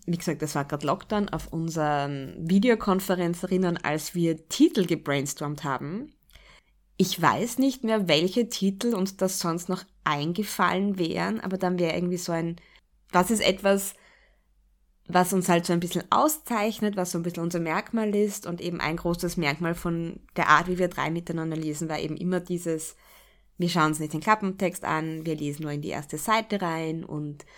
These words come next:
das ist, hat sich auch schnell rauskristallisiert, dass das auch irgendwie so ein bisschen ein Thema sein soll bei uns im Podcast.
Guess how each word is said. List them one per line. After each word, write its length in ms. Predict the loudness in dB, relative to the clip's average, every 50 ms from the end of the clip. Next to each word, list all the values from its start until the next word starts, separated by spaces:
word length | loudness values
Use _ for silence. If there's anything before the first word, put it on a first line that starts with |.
| -20 -20 -20 _ _ _ -6
das 180 | -6 -2 0
ist, 120 | 2 2 4
hat 140 | 2 2 2
sich 120 | 0 0
auch 60 | 0 2
schnell 160 | 2 2 2
rauskristallisiert, 920 | 2 4 2 2 2 0 -4 -6 -4 -2 -2 -2 -2 -2 -2 -2 -2 -2 -2
dass 140 | -4 -4 -4
das 200 | -4 -4 -4 -4
auch 60 | -6
irgendwie 240 | -8 -8 -6 -8 -8
so 140 | -6 -6 -6
ein 80 | -6 -6
bisschen 220 | -6 -6 -6 -4
ein 160 | -6 -6 -8
Thema 400 | -8 -4 -2 0 2 2 2 0
sein 300 | 0 -2 -2 -2 0 -2
soll 200 | -2 -2 -4 -4
bei 100 | -4 -4
uns 160 | -4 -4 -6 -6
im 100 | -10 -10
Podcast. 560 | -10 -12 -12 -12 -12 -12 -10 -10 -10 -10